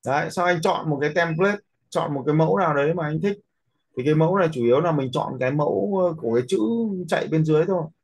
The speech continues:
Đấy. Chọn cái nào mà mình, ờ, thích hoặc là, ờ, ngẫu nhiên, thực ra là cái nào nó cũng đẹp cả. Đó, chữ chạy, ờ,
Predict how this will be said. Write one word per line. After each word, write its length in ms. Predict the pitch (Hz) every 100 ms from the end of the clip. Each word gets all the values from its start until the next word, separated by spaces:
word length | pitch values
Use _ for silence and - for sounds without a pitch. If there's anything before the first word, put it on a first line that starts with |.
| _ _ _ _ _ _ _ -
Đấy. 200 | 62 - _ _ _ _ _ _ 392 523 _ _ _ _ _ _ _ _ _ _ -
Chọn 180 | 127 127
cái 80 | 147
nào 220 | 156 139
mà 100 | 127
mình, 460 | 131 127 127 123 127
ờ, 160 | 117 117
thích 120 | 180 - 98 -
hoặc 220 | 135 127 127
là, 360 | 123 120 113 - _ _ _ -
ờ, 120 | 110 117 120
ngẫu 220 | 127 151
nhiên, 520 | 160 175 170 165 160 - - - 110 104
thực 80 | 113
ra 180 | 127 135
là 120 | 127
cái 100 | 117
nào 220 | 131 131 113
nó 60 |
cũng 100 | 117
đẹp 140 | 143 123
cả. 100 | 92 - - _ _ _ _ _ _ _ _ _ _ _ _ _ _ _ _ _ _ _ _ _ _ _ _ _ _ _ _ _ _ _ _ _ _ _ _ _ _ _ _ _ _ _ _ _ _
Đó, 160 | 143 156
chữ 180 | 170 190
chạy, 260 | 180 - 143
ờ, 160 | 131